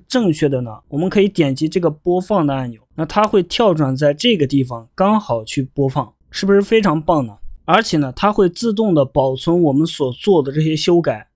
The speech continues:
当然呢，你也可以手动的在这里面点击保存，以后呢，都可以进来去下载或者是更改。当完成整个字幕的一个编辑之后呢，我们点击下载字幕，确定，就可以下载到我们的中文或者是英文的字幕。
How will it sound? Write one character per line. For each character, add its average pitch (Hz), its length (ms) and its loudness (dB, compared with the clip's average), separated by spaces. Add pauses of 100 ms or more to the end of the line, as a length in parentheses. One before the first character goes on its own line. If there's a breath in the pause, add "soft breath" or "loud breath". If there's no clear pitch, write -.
当 196 140 2
然 196 140 0
呢， 180 100 -4
你 143 120 -2
也 170 120 2
可 165 120 -2
以 180 100 4
手 135 280 -2
动 160 180 2
的 139 120 2
在 151 160 -2
这 151 100 0
里 139 60 2
面 135 160 -4
点 131 240 -6
击 135 180 -2
保 123 240 -4
存， 147 300 -6 (120)
以 151 120 0
后 214 200 0
呢， 190 120 0
都 226 200 0
可 175 140 -2
以 139 140 4
进 160 180 0
来 135 140 0
去 131 300 -6
下 165 340 0
载 113 240 -10
或 151 140 0
者 127 100 0
是 131 220 -4
更 175 200 0
改。 156 240 -6 (140)
当 220 220 2
完 175 200 2
成 196 280 -6
整 139 280 0
个 170 120 0
字 208 180 -2
幕 185 100 0
的 151 120 2
一 143 80 2
个 170 100 2
编 190 260 -2
辑 180 140 -2
之 165 140 -4
后 175 180 0
呢， 139 80 2 (200)
我 139 100 -4
们 170 100 -2
点 139 240 -2
击 147 280 -2
下 185 300 0
载 135 220 -2
字 151 180 -6
幕， 143 360 0
确 160 200 -4
定， 151 220 -2 (200)
就 196 120 2
可 190 120 2
以 170 80 4
下 175 260 0
载 143 160 0
到 156 120 0
我 143 100 0
们 135 100 -2
的 156 100 -2
中 190 280 2
文 135 240 0
或 165 200 4
者 127 120 -2
是 151 180 0
英 175 180 2
文 127 140 2
的 131 80 -2
字 135 160 -6
幕。 123 240 -4